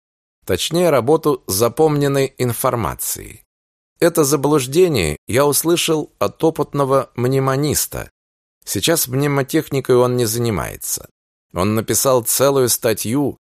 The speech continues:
которую прочитали многие люди, порядка десяти тысяч. Столько людей он ввел в заблуждение своей статьей.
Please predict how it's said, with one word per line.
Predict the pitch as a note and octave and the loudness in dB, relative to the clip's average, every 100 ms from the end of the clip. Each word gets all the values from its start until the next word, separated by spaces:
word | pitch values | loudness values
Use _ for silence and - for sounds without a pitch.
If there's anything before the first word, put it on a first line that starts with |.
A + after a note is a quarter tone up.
| _ - | _ -6
которую | F2 D#3 F3+ F3 | 0 2 4 2
прочитали | D3+ D3 - C3+ D3 D3+ | 2 0 0 0 0 2
многие | C#3+ C#3 D#3 C3+ C#3 | 0 0 0 0 -2
люди, | C#3+ E3 F#2+ C#2 B1+ _ | 2 0 0 -4 -8 _
порядка | - F#2 C3 - B2+ | -2 0 0 0 -2
десяти | G2+ A2 - A#2 C3 | 0 -2 -2 -2 -6
тысяч. | - D3 - B1+ - - _ _ _ _ | -2 -2 -2 -6 -8 -10 _ _ _ _
Столько | - A#2 C3 - | -4 0 2 2
людей | A#2+ G#2+ B2+ C3+ | 2 2 2 4
он | B2+ A2 | 2 0
ввел | F#2+ C3+ B2+ | 0 2 2
в | G#2+ | 0
заблуждение | G#2+ G#2+ A2 G#2 G2 C3+ C3+ B2+ A#2 | -2 -2 -2 -4 -2 -2 0 0 0
своей | - G2+ G#2+ A2 | -2 -2 0 -2
статьей. | G2+ G#2 G2 G2+ B1+ A1 | -2 -4 -4 -4 -6 -8